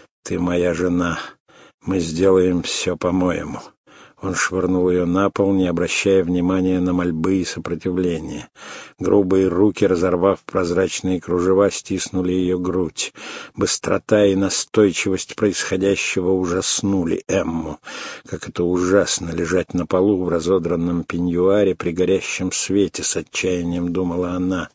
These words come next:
Пальцы Дрю вонзились ей в бедра, а рот впился в губы, обдав запахом виски. Когда Эмма начала отбиваться в полную силу,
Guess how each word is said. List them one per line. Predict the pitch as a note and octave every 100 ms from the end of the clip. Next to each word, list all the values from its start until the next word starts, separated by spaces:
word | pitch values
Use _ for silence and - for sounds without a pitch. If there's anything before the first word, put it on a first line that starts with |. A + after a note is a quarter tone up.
| - - - - - -
Пальцы | F2+ F2+ D#2+ -
Дрю | E2+ E2+ F#2+ G2
вонзились | F2+ F2+ D#2 F#2 F2+ - F#2
ей | F2+
в | D#2
бедра, | D#2 F#2 G#2+ G2 G2 F2+
а |
рот | E2+ F#2 G2 -
впился | - - G2 G2+ - F#2
в | E2
губы, | D2+ G2+ G#2 F#2+
обдав | F#2 E2+ E2 F#2+ E2+
запахом | F2 F2+ - - F2+ E2+
виски. | F2+ - - D#2 - - - - - -
Когда | E2+ F2
Эмма | G2+ G2+ G2
начала | G2 F#2 F#2+ G2
отбиваться | G2 E2+ F#2 G2+ F#2+ - -
в | -
полную | - G2+ G2 G2 G2
силу, | F2+ - A2 A#2+ A#2